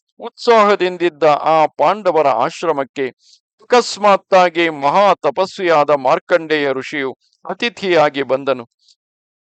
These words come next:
ಅಗ್ನಿ ಸಮಾನವಾದ ತೀವ್ರವಾದ ತೇಜಸ್ಸುಳ್ಳವನಾಗಿ, ದೇವ ಋಷಿಗಳಿಂದಲೂ ಮನುಷ್ಯರಿಂದಲೂ ಪೂಜಿತನಾದ ಆ ಮಹರ್ಷಿಯನ್ನು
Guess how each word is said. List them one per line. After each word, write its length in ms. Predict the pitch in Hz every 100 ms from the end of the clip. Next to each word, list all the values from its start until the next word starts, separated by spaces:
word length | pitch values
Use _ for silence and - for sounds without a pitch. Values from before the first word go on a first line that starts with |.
| _ -
ಅಗ್ನಿ 360 | 226 190 202 214
ಸಮಾನವಾದ 880 | 214 190 196 185 180 180 175 170 160
ತೀವ್ರವಾದ 920 | _ 175 247 208 208 185 170 165 156
ತೇಜಸ್ಸುಳ್ಳವನಾಗಿ, 1200 | - 160 196 185 - 165 160 160 160 156 151 143 131 _ - 165
ದೇವ 320 | 240 247 226
ಋಷಿಗಳಿಂದಲೂ 880 | 185 170 208 202 180 175 175 165 156
ಮನುಷ್ಯರಿಂದಲೂ 960 | 147 156 220 - 190 170 160 156 147
ಪೂಜಿತನಾದ 760 | 127 135 180 196 175 156 147 139
ಆ 300 | 127 139 135
ಮಹರ್ಷಿಯನ್ನು 800 | 127 120 175 - 165 147 139